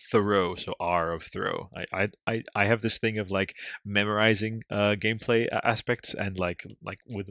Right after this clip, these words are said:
how I learn languages, it's some-, sometimes I kinda have these things of, like, how to remember controls and remember words. So, eh,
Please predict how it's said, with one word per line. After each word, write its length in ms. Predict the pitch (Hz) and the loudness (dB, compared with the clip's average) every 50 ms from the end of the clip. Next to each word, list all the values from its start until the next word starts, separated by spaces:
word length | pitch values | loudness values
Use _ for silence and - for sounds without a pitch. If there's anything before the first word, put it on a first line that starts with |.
| - - | -12 -8
how 160 | - 95 95 | -4 -4 -2
I 120 | 95 98 98 | -2 -4 -4
learn 240 | 101 98 101 104 - | -4 -4 -4 -4 -4
languages, 520 | 95 95 98 107 107 107 101 117 117 107 | -4 -4 -4 -2 -4 -2 0 0 0 -2
it's 140 | 104 - - | -2 -6 -6
some-, 220 | - 101 101 104 - | -8 -8 -8 -10 -10
sometimes 420 | - - 101 - 101 98 92 95 | -8 -8 -6 -6 -6 -6 -6 -6
I 60 | 95 | -8
kinda 220 | - 95 95 90 85 | -6 -6 -6 -6 -6
have 160 | 87 90 90 | -8 -8 -10
these 180 | 92 87 - | -8 -10 -8
things 280 | - 98 95 92 92 92 | -8 -8 -8 -8 -6 -8
of, 100 | 92 87 | -6 -6
like, 160 | 90 87 - | -6 -8 -8
how 120 | - 90 92 | -8 -8 -8
to 160 | 95 92 - - - - - - | -8 -8 -10 -12 -18 -18 -16 -14
remember 380 | 90 90 95 95 92 92 101 92 | -10 -8 -8 -6 -6 -6 -6 -6
controls 520 | - 101 92 - - 95 92 92 90 90 | -6 -6 -6 -2 0 2 2 2 0 -2
and 100 | 90 87 | -6 -6
remember 300 | 90 90 92 90 90 90 | -4 -4 -4 -4 -4 -4
words. 320 | 90 87 90 92 90 - | -4 -2 -2 -4 -4 -4
So, 120 | - - 127 | -6 -4 -2
eh, 100 | 156 | -4